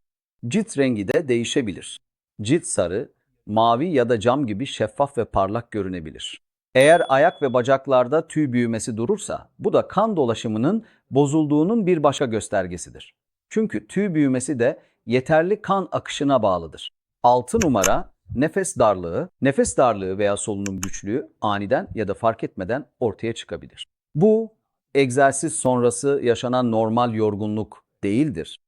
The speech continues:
Eğer bu his günlük aktiviteler sırasında ya da dinlenirken ve önceden bir sorun yokken ortaya çıkıyorsa dikkat edilmesi gerekir. Bu belirti, kalbin etkili bir şekilde pompalamasını engelleyen damarların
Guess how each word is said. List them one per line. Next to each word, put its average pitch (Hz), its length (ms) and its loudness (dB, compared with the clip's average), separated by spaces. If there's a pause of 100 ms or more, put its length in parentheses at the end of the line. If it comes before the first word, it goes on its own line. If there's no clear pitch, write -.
(180)
Eğer 120 340 4
bu 113 100 -4
his 117 260 -8
günlük 117 280 -4 (140)
aktiviteler 117 680 0
sırasında 107 560 -6
ya 98 140 -4
da 95 180 -8
dinlenirken 107 760 -4 (840)
ve 139 60 4
önceden 170 580 2
bir 160 120 2
sorun 151 440 -2
yokken 160 440 0
ortaya 113 420 -2
çıkıyorsa 120 760 -4 (180)
dikkat 165 300 -4
edilmesi 135 460 -2
gerekir. 87 440 -6 (260)
Bu 233 140 0
belirti, 123 520 -4 (300)
kalbin 180 400 2
etkili 202 440 -6
bir 175 40 -10
şekilde 101 440 -6
pompalamasını 135 840 -4
engelleyen 110 680 0
damarların 101 640 -2